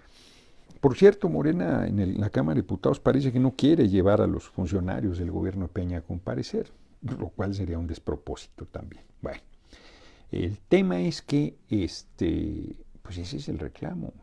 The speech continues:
Entonces, cuando se da lo de la licencia en el Senado, pues, se acredita lo que yo estoy reclamando, que están de, realizando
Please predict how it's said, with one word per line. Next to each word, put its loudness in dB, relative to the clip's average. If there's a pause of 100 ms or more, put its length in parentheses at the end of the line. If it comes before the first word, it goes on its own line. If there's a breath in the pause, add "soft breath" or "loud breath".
(1600)
Entonces, -2
cuando 0
se 0
da 2
lo 0
de 0
la 0
licencia -2
en -4
el -4
Senado, -6
pues, -20
se -10
acredita -10
lo -14
que -14
yo -14
estoy -16 (320)
reclamando, -6
que -10 (260)
están -8
de, -8 (2500 soft breath)
realizando 2